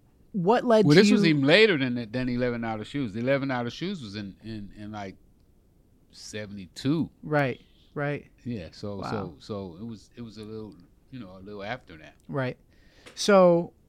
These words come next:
Speaker 1: so you ended up becoming this massive drug kingpin. So how did that level up,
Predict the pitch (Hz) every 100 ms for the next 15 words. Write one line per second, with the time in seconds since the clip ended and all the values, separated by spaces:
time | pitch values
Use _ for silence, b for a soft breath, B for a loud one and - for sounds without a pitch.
0 | _ _ - 202 180 180 _ _ _ _
1 | 190 190 220 240 208 202 175 185 190 180
2 | 175 165 - 196 156 160 - 190 165 170
3 | 180 175 - 175 147 160 151 143 - 151
4 | 139 135 123 - 190 170 - - 190 202
5 | 226 226 226 - 170 175 160 156 156 -
6 | - 151 147 127 127 127